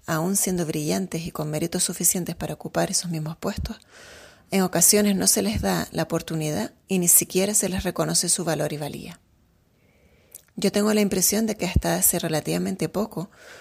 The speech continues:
muchas veces las mujeres que llegan a esos puestos de responsabilidad lo hacen copiando o imitando las formas de ligue-, de liderazgo de los hombres, cuando precisamente creo que lo que necesitamos es una visión más conciliadora,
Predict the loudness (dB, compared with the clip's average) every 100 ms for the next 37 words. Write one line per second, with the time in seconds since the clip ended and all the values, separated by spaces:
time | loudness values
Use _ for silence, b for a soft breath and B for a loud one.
0 | B 0 4 4 4 4 2 0 0 0
1 | 0 0 2 2 0 0 -2 -2 -4 -4
2 | -6 -4 -6 -4 -2 0 0 -2 -6 -6
3 | -8 B B B B 2 4 4 2 2
4 | 0 2 0 0 -2 -4 -4 -2 0 0
5 | 0 0 -2 -4 -4 -2 -2 -2 -2 -2
6 | -2 -2 -4 -6 -2 0 0 -2 -2 -2
7 | -2 -2 -2 -4 -4 -4 -6 -10 -12 B
8 | B B B B 0 2 2 0 0 2
9 | 2 2 0 -4 -8 -12 b b -2 0
10 | 2 2 2 0 0 0 0 0 2 0
11 | 0 -2 0 2 4 4 2 -4 0 0
12 | 2 0 0 0 -2 -4